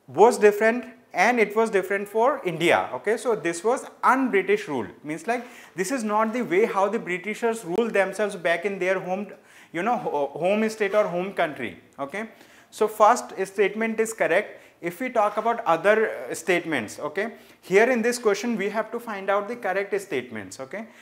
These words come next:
second statement says, "Interpreted the ancient Indian text and restored the self-confidence of the Indians." Okay, so this was not something that was done by Dada Bhai Naoroji. Okay, so Da-, Dada, this particular thing was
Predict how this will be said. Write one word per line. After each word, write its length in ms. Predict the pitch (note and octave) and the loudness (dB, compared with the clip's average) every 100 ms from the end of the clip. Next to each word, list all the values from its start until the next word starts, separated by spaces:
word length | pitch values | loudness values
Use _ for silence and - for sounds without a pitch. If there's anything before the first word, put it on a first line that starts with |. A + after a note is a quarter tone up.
| - - | -20 -6
second 440 | F#3 F3+ B3 A#3+ | -4 -2 -2 -2
statement 480 | B3 G3 G#3 G#3+ G#3 | 0 0 0 -4 -4
says, 400 | F3+ E3 - - - _ _ _ | -2 0 -2 -6 -20 _ _ _
"Interpreted 880 | G3 F#3 F#3+ C4 - A3+ G#3 A#3 A3+ | -6 -4 2 4 4 -2 0 0 0
the 240 | B3+ - F#3+ | -6 -4 -4
ancient 500 | F#3+ F#3+ B3+ B3+ A#3+ | -4 -4 -2 -2 -2
Indian 360 | G#3 A3 A3 | 0 2 2
text 500 | A3 F#3+ F3+ - - _ _ D#3+ | 4 2 2 -8 -14 _ _ -4
and 240 | G#3 F#3+ | -2 -2
restored 680 | F3 A#3+ B3 A3+ G#3 D#3+ G#2 - - _ D#3 | -2 -4 -2 2 4 2 -4 -12 -20 _ -6
the 120 | A3 | -4
self-confidence 880 | A#3 A#3 A#3 A3 G3+ F#3 G3 G#3 G#3 | 4 4 6 0 -2 -2 -2 -2 -2
of 160 | F#3+ | -4
the 100 | G#3+ | -4
Indians." 500 | G#3 E3 D3+ C3 G#2+ | -4 -2 0 -2 -2
Okay, 340 | C#3+ C3+ G#3+ A#3 - - _ - | -10 -8 -8 -10 -14 -20 _ -8
so 120 | A#3+ | -4
this 280 | F#3 A3 C4+ | 0 0 0
was 160 | C#4+ | -4
not 380 | G#3+ F3 G3 A#3 | -2 4 4 4
something 360 | A3 G#3 A3 G3+ | -4 -4 -4 -2
that 180 | G3 | -2
was 160 | G#3 G3 | -2 -2
done 280 | D#3+ E3+ F3+ | 0 0 0
by 120 | G3 | 2
Dada 340 | E3+ C#3+ D#3 | 4 4 4
Bhai 200 | E3 F3+ | 2 0
Naoroji. 520 | D#3+ B2+ A#2+ A2 G2 A2 | 2 2 2 0 -4 -6
Okay, 240 | - F#3+ | -4 -4
so 140 | G3+ | -2
Da-, 320 | E3 C#3+ - C3+ | 0 0 0 4
Dada, 480 | C#3+ D3+ F#3 D3+ - - - - | 4 6 4 2 -16 -20 -20 -4
this 240 | D3 A3 | -2 0
particular 420 | A#3 A3 G#3+ A#3 | 0 -2 2 0
thing 220 | A3+ A3+ | 2 0
was 200 | A3 A3+ | 4 4